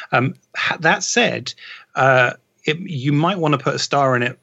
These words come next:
for almost insurance pu-, purposes. And I, what I mean by that is it might make you feel more confident. Maybe it motivates behavior a bit. No one's pretending that, um, it is about those stars, but those stars might tip people over the edge and, and allow people to be more confident.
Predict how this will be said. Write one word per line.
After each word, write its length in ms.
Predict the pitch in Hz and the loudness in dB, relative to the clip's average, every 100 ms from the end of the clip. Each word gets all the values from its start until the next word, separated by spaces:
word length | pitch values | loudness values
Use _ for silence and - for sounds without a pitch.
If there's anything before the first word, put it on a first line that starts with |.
| _ | _
for 520 | - - 139 123 117 - | -20 -6 0 2 2 0
almost 300 | 160 214 196 | 2 2 2
insurance 420 | 170 - 170 143 | 0 2 0 0
pu-, 300 | - 120 110 - | 0 -2 -2 -4
purposes. 460 | 123 107 - 107 127 131 - | -2 -2 -4 -6 -6 -8 -4
And 140 | 147 147 | 2 2
I, 120 | 147 - | 0 -6
what 160 | 160 175 | -2 0
I 80 | 180 | 2
mean 220 | 165 170 | 2 2
by 100 | 131 | 2
that 220 | 117 113 | 2 2
is 240 | - 113 - - - - - - | 2 0 -2 -14 -18 -20 -20 -6
it 80 | 156 | 0
might 180 | 156 185 | 0 2
make 240 | 160 147 | -2 -2
you 60 | 135 | -2
feel 180 | 135 123 | 0 0
more 160 | 113 | 0
confident. 560 | - 185 185 185 185 180 | 0 2 2 2 2 2
Maybe 300 | 185 220 196 | 2 2 2
it 80 | 156 | 2
motivates 440 | 147 147 143 139 | 0 2 0 0
behavior 380 | - 139 131 127 | 0 0 4 2
a 60 | |
bit. 320 | 113 135 214 _ _ _ - | 4 2 0 _ _ _ 0
No 120 | 190 | 2
one's 160 | 208 | 2
pretending 560 | - 143 - 175 156 120 | 0 -4 0 2 0 -2
that, 220 | 117 117 120 - - - - | -2 -2 -4 -18 -20 -20 -8
um, 400 | 123 117 120 175 _ _ | -6 -4 -6 -10 _ _
it 120 | - | -2
is 100 | 135 | 0
about 440 | 127 - 135 147 143 | 0 2 2 2 -2
those 180 | 113 107 | -2 -2
stars, 420 | - 107 - 135 | -8 -10 -10 -8
but 140 | 185 | -4
those 180 | 180 190 | 0 0
stars 260 | - 160 135 | 2 2 4
might 280 | 147 143 | 2 0
tip 220 | - 156 - | -2 -4 -2
people 280 | 139 131 | -4 0
over 160 | 120 113 | 0 0
the 160 | 110 120 | 0 0
edge 380 | 107 117 - - - - - | 0 -6 -10 -10 -16 -8 -2
and, 100 | 120 | 0
and 320 | 131 - 127 | 2 2 2
allow 260 | 127 131 127 | 4 2 2
people 260 | 131 127 | -4 -8
to 60 | 117 | -6
be 80 | 117 | -4
more 200 | 123 131 | -2 -2
confident. 540 | 131 110 - 92 95 | -2 -8 -10 -14 -16